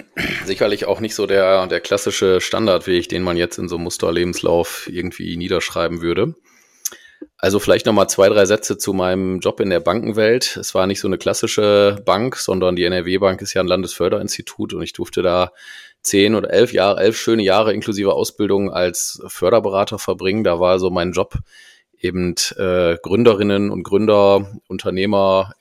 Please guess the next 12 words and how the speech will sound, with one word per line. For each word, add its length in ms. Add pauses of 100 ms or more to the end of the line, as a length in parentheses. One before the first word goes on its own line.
(160)
äh, 240
und 180
Unternehmerinnen 680
et 80
cetera 400
zu 120
beraten 440
in 120
allen 220
Belangen 340
der 320
Finanzierung. 840